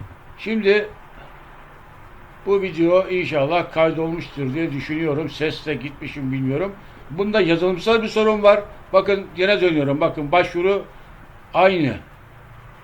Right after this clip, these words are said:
Başvurumuz aynı. Bu arayüzde yani başvurularım kısmı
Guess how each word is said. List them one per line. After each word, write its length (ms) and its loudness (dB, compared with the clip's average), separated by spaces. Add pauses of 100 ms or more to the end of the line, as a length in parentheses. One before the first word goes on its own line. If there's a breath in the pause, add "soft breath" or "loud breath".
Başvurumuz 680 -2
aynı. 440 -2 (760)
Bu 240 -2
arayüzde 540 2
yani 560 4
başvurularım 840 2
kısmı 460 -4